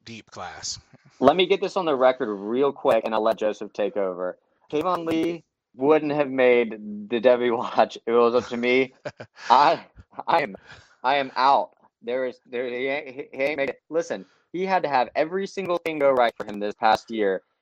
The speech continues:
Speaker 2: You had to have Journey Brown never play football again or, or whatnot, or at least,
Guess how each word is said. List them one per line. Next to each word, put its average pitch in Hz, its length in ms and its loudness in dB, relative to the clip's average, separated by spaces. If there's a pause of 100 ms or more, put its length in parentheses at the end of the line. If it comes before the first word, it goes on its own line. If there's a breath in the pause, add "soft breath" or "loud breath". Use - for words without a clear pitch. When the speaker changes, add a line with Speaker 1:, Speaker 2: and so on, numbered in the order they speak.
(240)
Speaker 2:
You 131 80 4
had 143 100 6
to 147 80 2
have 127 220 4
Journey 131 340 -4
Brown 135 680 2 (840)
never 127 640 0
play 151 180 0
football 131 600 4
again 120 580 0
or, 123 300 -4
or 123 160 2
whatnot, 113 680 0
or 117 160 0
at 110 80 2
least, 120 320 -6